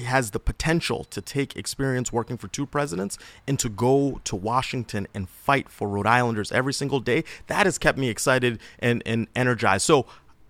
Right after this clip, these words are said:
I saw the poll. Uh, as you, you noted, it shows that a lot of people have, you know, made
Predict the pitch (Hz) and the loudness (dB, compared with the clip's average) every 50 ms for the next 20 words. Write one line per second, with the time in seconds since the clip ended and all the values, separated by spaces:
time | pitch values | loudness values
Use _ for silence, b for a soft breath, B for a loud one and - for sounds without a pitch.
0 | _ - - 139 - - - 147 147 147 139 151 - 151 139 147 214 214 B B | _ 0 2 2 2 4 6 8 8 8 6 4 0 2 2 2 0 0 B B
1 | B B B - - 120 117 117 117 113 107 - 113 117 110 101 110 127 123 123 | B B B -6 -2 2 2 4 4 2 2 2 0 0 0 -2 -2 0 0 0
2 | 123 - 117 120 123 120 120 117 117 127 139 165 165 - B B B B B - | 0 -2 -2 -2 0 2 2 2 2 4 2 0 -2 -4 B B B B B -4
3 | 117 - - - - - 123 123 135 139 123 110 117 127 123 120 - - - - | -4 -2 -2 -4 0 2 2 2 2 2 0 0 2 4 4 4 2 -2 -4 -2
4 | 117 117 110 107 107 104 117 120 - - 127 - - 127 127 131 113 113 117 110 | 0 2 2 4 4 4 4 2 0 -4 -4 -2 0 0 0 2 2 2 0 0
5 | 101 92 - - - - - 123 104 101 113 110 107 104 113 117 | 0 -4 -12 -16 -14 -10 -6 -4 -4 -2 -2 0 0 0 0 -2